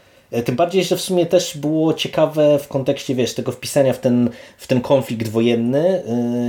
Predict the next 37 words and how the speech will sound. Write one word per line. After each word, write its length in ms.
i, 440
y, 20
też 320
ta 200
rasa 540
w 60
sumie 340
była, 480
y, 40
no, 220
jakoś 280
tam 120
interesująca, 720
że 120
akurat 380
to, 180
to, 200
ten 200
konflikt, 600
y, 160
y, 40
miał 220
charakter 540
taki, 240
wiesz, 300
trochę 500
z 120
podtekstem, 720
nie? 160
Że 120
to 100
była 220
ta 180
rasa, 320
która 300
też, 320
y, 540